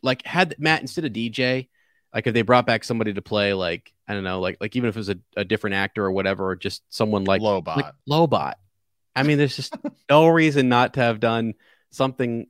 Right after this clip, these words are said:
Speaker 1: like that. And even if you were gonna bring Lando in, in, like, The Rise of Skywalker, why wasn't his name brought up earlier? Why was he,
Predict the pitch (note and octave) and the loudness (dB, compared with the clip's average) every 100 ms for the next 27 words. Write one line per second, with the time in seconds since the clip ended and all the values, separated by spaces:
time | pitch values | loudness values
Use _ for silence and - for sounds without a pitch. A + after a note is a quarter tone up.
0 | _ G#2+ G2 - B2 D3+ F2 - - G#2 | _ -2 -2 -2 0 0 0 -6 -6 -4
1 | G2+ G2 F#2 _ _ _ _ _ _ _ | -4 -4 -8 _ _ _ _ _ _ _
2 | _ _ _ C3 E3+ G#3 F3 D3+ C3 C#3 | _ _ _ -2 4 4 4 2 4 2
3 | C3+ C#3 B2+ G#2 A2 C3 B2 A2 - A2+ | 2 0 0 0 0 0 0 0 0 -2
4 | A2+ G2+ G2 F#2+ G2+ _ A2 A2 G#2 _ | 0 -2 -4 -8 -14 _ -6 -6 -8 _
5 | _ _ _ - G#3 G3 F#3 - _ _ | _ _ _ -4 0 0 -2 -10 _ _
6 | _ _ _ _ _ _ G#2 A2 G2 A2 | _ _ _ _ _ _ -6 -4 0 2
7 | C3+ A2 F2+ - B2+ E3+ G2+ - F#2+ F#2 | 2 0 -6 -4 -2 0 0 -2 -4 -6
8 | - _ _ _ G2 C3 A#3+ D#4 C4+ G3+ | -8 _ _ _ 0 4 6 6 4 4
9 | C#3+ F#3 F3+ E3 D3+ A#2 A#2+ B2 A2 - | 4 4 4 2 0 2 4 4 2 0
10 | G2+ D#3+ F#2 A#1+ - - C#3+ G3 D#3+ D#3+ | -2 0 -2 -6 -6 0 2 2 0 -4
11 | D3 A#2+ | -4 -4